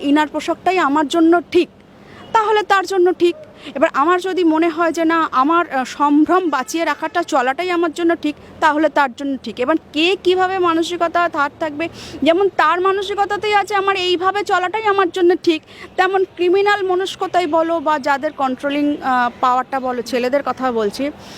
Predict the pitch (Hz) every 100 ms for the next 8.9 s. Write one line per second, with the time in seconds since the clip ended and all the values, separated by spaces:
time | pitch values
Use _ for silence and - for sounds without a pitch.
0 | - - 269 254 262 277 294 349 381 320
1 | 311 - 311 311 294 247 240 254 240 262
2 | 294 330 349 269 294 359 330 349 370 -
3 | 359 320 220 269 359 311 294 320 330 302
4 | 254 269 277 254 247 247 - - - 440
5 | 453 - 370 381 370 392 370 349 359 339
6 | 349 - 320 - - - - 359 349 -
7 | 349 415 403 392 392 381 392 415 - 302
8 | 359 294 302 - 359 339 294 277 285